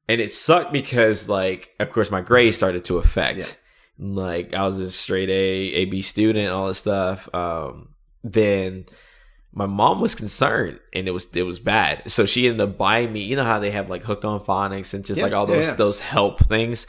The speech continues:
Speaker 2: Absolutely.
Speaker 1: And I can't remember what it was called, but it came with, like, three different V H S tapes. Uh, my mom and I watched the first one. She's like, "All right, you gotta watch the rest of these two." Never watched them things.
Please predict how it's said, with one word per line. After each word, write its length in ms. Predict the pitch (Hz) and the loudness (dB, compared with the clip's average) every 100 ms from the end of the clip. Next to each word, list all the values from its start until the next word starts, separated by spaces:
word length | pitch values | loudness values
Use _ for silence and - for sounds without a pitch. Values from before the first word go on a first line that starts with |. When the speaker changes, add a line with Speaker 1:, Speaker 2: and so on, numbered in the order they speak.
| - | -10
Speaker 2:
Absolutely. 480 | 151 - 147 87 80 _ | -8 -6 -4 -6 -10 _
Speaker 1:
And 280 | 117 117 113 | 2 4 4
I 60 | 113 | 2
can't 220 | - 202 | 2 2
remember 220 | 175 165 | 0 -2
what 140 | 156 139 | 0 2
it 40 | |
was 160 | 123 113 | 2 0
called, 320 | - 110 101 | 4 4 6
but 100 | 101 | 2
it 60 | 101 | 0
came 220 | - 110 | -2 -2
with, 100 | 101 | 0
like, 160 | 98 | -4
three 200 | - 110 | -2 -2
different 280 | 101 98 95 | 0 -2 -2
V 160 | 95 95 | 0 0
H 160 | 92 | 2
S 180 | 92 85 | 0 -2
tapes. 400 | - - - - - - _ _ _ - - - - - - - - - | -4 -6 -6 -12 -16 -20 _ _ _ -20 -20 -20 -20 -16 -12 -12 -6 2
Uh, 340 | 104 104 101 | 4 4 2
my 80 | 110 | 0
mom 220 | 143 143 | 4 4
and 100 | 131 | 4
I 120 | 123 117 | 4 4
watched 340 | 110 120 - | 4 4 2
the 100 | 101 | -4
first 420 | - 117 123 - | 2 6 6 6
one. 260 | 135 147 147 - - - - - | 2 -2 -4 -14 -20 -20 -20 -10
She's 240 | - 104 | 0 0
like, 100 | 90 | 4
"All 120 | 107 147 | 8 10
right, 240 | 135 107 - - | 8 6 -2 -8
you 120 | 98 | 2
gotta 160 | 101 107 | 6 8
watch 180 | 117 | 8
the 80 | 117 | 6
rest 220 | 135 143 | 6 6
of 60 | 117 | 4
these 140 | 110 | 0
two." 340 | - 113 107 104 - | 2 2 2 -2 -4
Never 260 | 190 185 | -2 0
watched 300 | 107 82 98 | -2 -2 -4
them 140 | - 92 | -6 -6
things. 440 | 104 104 117 113 | -4 -4 -6 -12